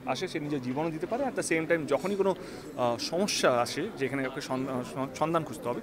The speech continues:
এবং সেখানেও এগিয়ে আছে। তো আমার কাছে আমার ব্যোমকেশ এইটাই, মানে, ও জেমস বন্ডের থেকে কম না যদি অ্যাকশন করতে হয়, আহ, যদি মাথা চালাতে,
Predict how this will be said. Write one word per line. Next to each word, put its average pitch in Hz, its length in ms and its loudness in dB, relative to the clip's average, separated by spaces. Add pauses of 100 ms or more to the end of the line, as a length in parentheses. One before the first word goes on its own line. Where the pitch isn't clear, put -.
(300)
এবং 185 120 0
সেখানেও 190 360 6
এগিয়ে 127 340 6
আছে। - 260 -6
তো 269 100 2
আমার 190 380 4
কাছে 247 240 2
আমার 190 260 6
ব্যোমকেশ 226 340 2
এইটাই, 135 260 4 (640)
মানে, 175 120 4
ও 202 60 10 (100)
জেমস 196 180 8 (160)
বন্ডের 190 200 4 (100)
থেকে 208 140 -2
কম 151 260 2
না 175 60 -2
যদি 156 220 0
অ্যাকশন 170 240 -4
করতে 160 280 -6
হয়, 151 100 -6
আহ, - 600 -4 (140)
যদি 156 160 4
মাথা 143 260 4
চালাতে, 190 240 0